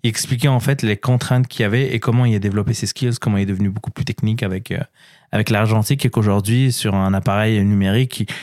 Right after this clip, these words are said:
il s'éclate aussi, aussi bien qu'avec l'argentique parce qu'il utilise les mêmes techniques. C'est comme s'il y a un argentique, puis il s'en fout, c'est quoi qui est devant lui. Ce qui compte, c'est le, tout, tout ce qui est autour, en fait, de la photo.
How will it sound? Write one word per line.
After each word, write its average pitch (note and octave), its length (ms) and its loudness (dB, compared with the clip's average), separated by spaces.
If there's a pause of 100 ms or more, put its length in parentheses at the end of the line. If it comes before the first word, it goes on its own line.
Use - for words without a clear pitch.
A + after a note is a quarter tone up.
(200)
il C3 80 2
s'éclate C#3+ 560 -2
aussi, D3+ 580 2 (480)
aussi B2+ 260 0
bien C3+ 220 4
qu'avec A#2 300 0
l'argentique A2+ 520 2 (360)
parce C#3 240 -2
qu'il D#3 260 0
utilise C#3 300 2
les B2 80 4
mêmes C#3+ 160 4
techniques. C#3+ 320 0 (100)
C'est - 140 -4
comme C#3 160 0
s'il C#3 140 0
y - 20 2
a - 20 2
un B2+ 60 4
argentique, A#2+ 420 0
puis B2 220 0
il - 60 0
s'en C3 160 0
fout, D3 180 -2
c'est C#3+ 80 0
quoi B2+ 140 2
qui B2 100 -2
est A2+ 40 2
devant A2 220 2
lui. C#3 260 2 (380)
Ce - 120 -8
qui C#3 100 -2
compte, D#3 280 2
c'est - 400 -2 (160)
le, - 420 -6 (720)
tout, - 120 2 (200)
tout D3+ 160 2
ce - 80 -6
qui D3+ 120 0
est C#3+ 40 4
autour, C3+ 300 4
en C3 40 2
fait, C3+ 140 0
de B2 100 2
la A#2 100 4
photo. A#2+ 280 0